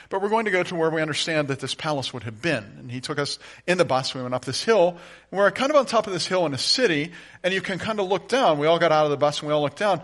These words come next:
And as you look down, you can look down on, I don't know if you've ever been on Mount Washington in Pittsburgh. Have you been there?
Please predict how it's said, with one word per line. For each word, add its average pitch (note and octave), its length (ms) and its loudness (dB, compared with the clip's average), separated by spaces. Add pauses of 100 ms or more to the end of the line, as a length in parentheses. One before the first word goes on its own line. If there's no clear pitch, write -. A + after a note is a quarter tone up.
(380)
And F#3 120 2
as C#4+ 180 4
you D#4 80 0
look F3 240 0
down, C#3+ 220 0
you E3+ 60 -4
can F3+ 140 -8
look F3 200 -4
down G#3 260 2
on, D#3 160 2
I - 640 -8
don't D#4 80 0
know F4 60 4
if C4+ 100 0
you've A3 120 -2
ever A3 160 -2
been G3+ 140 -2
on E3+ 140 0
Mount E3 240 2
Washington C#3 500 0
in A2 80 -10
Pittsburgh. - 520 -10
Have C3+ 120 -14
you C#3+ 80 -8
been E3 160 -8
there? F3+ 240 -8